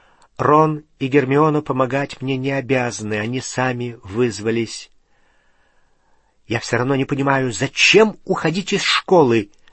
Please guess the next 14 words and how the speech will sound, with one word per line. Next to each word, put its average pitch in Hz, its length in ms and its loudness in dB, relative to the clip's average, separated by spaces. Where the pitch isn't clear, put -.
оставив 110 460 -2
всякое 120 420 -2
притворство, 147 720 -2
выпалила 120 680 -4
она. 101 300 -6
«Вам 208 420 0
и 180 120 4
лет-то 214 520 2
всего 143 420 0
ничего. 127 560 -2
Ерунда 160 580 2
какая-то. 101 640 -6
Если 196 380 4
Дамблдору 127 960 2